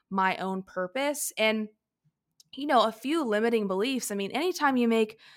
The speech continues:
<sighs> anytime you make a huge life decision, there are always massive limiting beliefs that come up. And I don't know if you had a chance to listen to the podcast that Matthew and I did about all the life changes that we're experiencing right now with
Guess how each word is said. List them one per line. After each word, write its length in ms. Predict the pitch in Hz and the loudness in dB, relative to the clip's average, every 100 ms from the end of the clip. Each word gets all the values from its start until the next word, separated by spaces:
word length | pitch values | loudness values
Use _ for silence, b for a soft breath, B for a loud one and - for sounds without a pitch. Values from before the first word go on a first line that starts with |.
| B B B B B B B B B - | B B B B B B B B B 2
<sighs> 360 | 403 220 - | 4 2 -4
anytime 500 | 320 415 415 311 294 | 2 2 2 2 0
you 120 | 262 226 | 2 2
make 300 | 196 185 - | 0 -2 -6
a 60 | |
huge 480 | 180 - 196 208 202 | -14 -8 -4 -4 -4
life 340 | 185 180 190 - | -2 -2 -4 -10
decision, 720 | 190 190 180 226 262 294 285 _ - | -8 -6 -4 -2 -2 -4 -8 _ -6
there 260 | 214 214 214 | 0 0 0
are 200 | 214 - - | -2 -2 0
always 600 | 202 202 208 202 196 185 | 0 2 0 0 -2 -6
massive 720 | 185 165 165 - 185 175 180 _ | -8 -6 -6 -4 -4 -4 -8 _
limiting 480 | 180 175 170 170 170 | -12 -8 -8 -8 -10
beliefs 480 | 165 165 160 170 - | -8 -8 -8 -10 -10
that 180 | 180 - | -8 -8
come 220 | - 170 | -8 -10
up. 180 | 160 - _ - b b b - | -8 -10 _ -20 b b b -8
And 500 | 208 202 196 190 185 - | -2 -2 -2 -4 -6 -6
I 60 | 208 | -2
don't 80 | 220 | 2
know 140 | 220 | 2
if 260 | 208 196 196 | 2 0 -2
you 240 | 196 196 | 0 2
had 200 | 190 196 | 2 -2
a 40 | 190 | -4
chance 280 | - 180 | -4 -4
to 120 | - 185 | -4 -2
listen 280 | 180 185 | -2 -2
to 300 | 185 - 185 | -8 -6 -4
the 120 | 180 175 | -2 -4
podcast 600 | - 175 175 180 175 - | -2 -4 -2 -4 -4 -4
that 120 | 170 | -6
Matthew 380 | 175 175 - 180 | -4 -4 -4 -4
and 80 | |
I 120 | 175 170 | -4 -4
did 340 | 175 175 175 | -4 -4 -4
about 400 | - 170 165 170 B B B B | -4 -2 -2 -4 B B B B
all 180 | 240 262 | 10 10
the 80 | 254 | 10
life 240 | 226 208 | 6 4
changes 420 | - 196 190 190 180 | 0 -4 -4 -4 -4
that 140 | 180 | -4
we're 120 | 180 | -2
experiencing 720 | 180 - 269 294 294 240 202 | -6 -6 -4 -2 -2 -2 -2
right 220 | 190 180 | -2 -2
now 320 | 175 180 180 175 | 0 2 2 2
with 340 | 175 175 - | 0 -4 -8